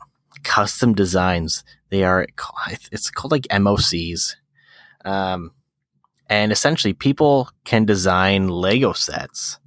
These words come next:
using official part numbers and stuff like that. And these, uh, Chinese companies, there's a few, like, very p-, prominent ones, um,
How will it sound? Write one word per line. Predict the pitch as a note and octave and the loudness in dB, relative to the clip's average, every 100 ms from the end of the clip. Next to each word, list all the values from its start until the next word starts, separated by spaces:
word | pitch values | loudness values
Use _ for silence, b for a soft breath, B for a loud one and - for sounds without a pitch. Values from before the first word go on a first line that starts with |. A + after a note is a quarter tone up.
| B B B B - | B B B B -2
using | G2+ F#2+ G2 F#2 F#2 F2+ F2 - - - _ _ | 0 2 2 2 0 0 -4 -8 -20 -20 _ _
official | - - G#2+ - G2+ | -12 -2 -2 0 -2
part | - G2+ G2+ | 0 -2 -2
numbers | - E2+ D#2+ E2+ | -2 -6 -6 -8
and | - | -8
stuff | F#2 | -6
like | C#3+ D3 | -6 -8
that. | C#3+ - - B B B B B B _ | -8 -8 -10 B B B B B B _
And | G#2+ G#2 G2+ G2+ G2 | -2 0 0 -2 -2
these, | A2+ A2+ A2+ A2 A2 | 0 2 2 0 2
uh, | G#2+ G#2+ G#2+ G#2+ G#2 G#2 _ _ _ _ _ _ - | 4 4 6 4 2 -2 _ _ _ _ _ _ -8
Chinese | - B2+ B2+ C3 - | 0 2 2 0 0
companies, | C#3 E3 G#2+ G#2 D#3 - - - | 0 0 0 0 -2 -4 -8 -2
there's | C3+ C3 | 0 0
a | |
few, | - F#3+ G#3 | 0 0 2
like, | F3+ A#2 - | 2 0 -4
very | G2+ A2+ A#2 G#2+ _ _ _ _ _ _ _ | -2 2 2 0 _ _ _ _ _ _ _
p-, | - - _ | -12 -12 _
prominent | - - G#2+ G2+ G2 F2+ | -4 0 2 2 0 -4
ones, | F#2 E2+ D#2 - - _ B B B B B - | -4 -6 -8 -12 -12 _ B B B B B -8
um, | G2 F#2+ F#2 F2+ E2+ | -4 -2 -2 -4 -6